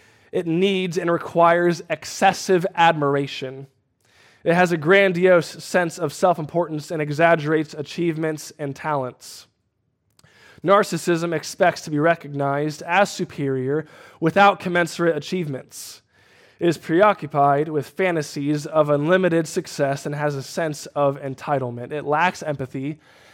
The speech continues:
and takes advantage of others to scheme his or her own ends. I remember when I was twenty-two years old, I was coming out of college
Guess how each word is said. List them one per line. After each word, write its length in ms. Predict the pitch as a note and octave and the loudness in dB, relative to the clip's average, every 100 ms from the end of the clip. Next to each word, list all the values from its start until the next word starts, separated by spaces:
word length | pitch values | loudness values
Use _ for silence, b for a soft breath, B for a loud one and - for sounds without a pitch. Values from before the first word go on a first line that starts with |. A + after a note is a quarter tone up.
| b b | b b
and 100 | D3+ | -10
takes 380 | - F3+ F3 - | -2 -2 0 -4
advantage 540 | F3 D3 D#3 D3+ D3 | -6 -2 0 0 0
of 120 | D3 | -2
others 420 | D3+ D#3 C#3 C#3 C#3+ | 2 2 2 0 -4
to 100 | C#3 | -14
scheme 600 | - - F#3+ E3+ D3+ D3+ | -14 -10 -4 -2 0 -4
his 440 | C#3 D#3+ D#3+ D3+ - | -4 -2 -2 -4 -6
or 300 | D3+ C#3+ C#3 | 0 0 0
her 520 | - - D3 C#3+ C#3+ | -6 -4 -2 -2 -4
own 320 | C3+ C3 B2+ B2 | -8 -6 -8 -10
ends. 600 | C3 A#2 G#2+ A#2+ - - _ _ _ _ _ _ _ _ _ _ _ b b b b b b b b | -12 -12 -16 -20 -20 -20 _ _ _ _ _ _ _ _ _ _ _ b b b b b b b b
I 140 | F3 | 4
remember 460 | A3 F#3+ E3+ G#3 - _ _ _ _ _ | 6 4 4 2 0 _ _ _ _ _
when 140 | D3+ | -2
I 20 | C#3+ | -2
was 140 | B2+ | -4
twenty-two 400 | - E3+ E3+ E3+ | -6 -8 -6 -4
years 240 | F3 D#3+ | -2 -2
old, 260 | C3 A#2+ A#2 G#2+ _ _ _ _ _ _ _ - | -2 -6 -10 -20 _ _ _ _ _ _ _ -16
I 40 | |
was 100 | - | -14
coming 260 | - D#3+ D#3+ | -8 -4 0
out 140 | E3 | 0
of 80 | E3+ | 0
college 640 | E3+ D#3+ E3+ F3+ E3 - | 2 4 4 2 -2 -18